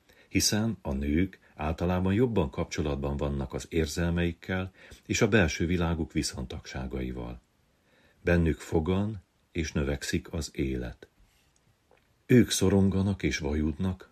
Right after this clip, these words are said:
amikor elérkezik a szülés órája. Mint ahogy csak ők élhetik át azt a fájdalmakat felülíró, hasonlíthatatlan örömöt is, hogy ember született a világra.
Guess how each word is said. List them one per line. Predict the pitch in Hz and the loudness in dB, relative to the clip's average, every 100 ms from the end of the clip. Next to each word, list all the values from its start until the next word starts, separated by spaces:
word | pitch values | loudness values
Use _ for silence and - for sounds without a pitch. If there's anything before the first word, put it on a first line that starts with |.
| _ | _
amikor | 90 87 107 - | -2 -2 0 -2
elérkezik | 82 73 69 87 82 82 | 0 0 0 -2 -2 -4
a | |
szülés | 80 78 71 69 - | -4 -2 -2 -2 -4
órája. | 69 67 60 60 60 - _ _ _ - _ - - | -6 -6 -6 -8 -10 -16 _ _ _ -20 _ -20 -4
Mint | - 175 | 0 0
ahogy | 104 95 | 2 0
csak | 95 135 120 - | 2 0 0 0
ők | 131 120 - | 2 2 2
élhetik | 92 78 76 - 76 | 0 2 0 -2 -4
át | 80 82 82 - _ _ _ | -2 -2 -4 -6 _ _ _
azt | - 85 - | -4 -4 -4
a | |
fájdalmakat | - 98 101 85 80 78 - - | -2 2 2 2 2 0 -2 -4
felülíró, | - 80 82 82 85 85 87 98 95 _ _ _ | 0 2 2 0 -2 -2 -2 -4 -6 _ _ _
hasonlíthatatlan | - 107 - 87 78 71 - 73 69 - 73 76 | -4 -2 0 0 0 -2 -4 -8 -8 -6 -6 -2
örömöt | 85 82 80 73 | 0 2 0 -2
is, | 76 - - _ _ _ _ | -6 -6 -14 _ _ _ _
hogy | - 71 | -8 -6
ember | - 107 95 71 65 | 0 0 0 -2 -4
született | - 76 73 - 71 - - | -2 -2 -2 -4 -8 -8 -12
a | |
világra. | 67 67 62 - - 62 | -8 -6 -6 -10 -10 -12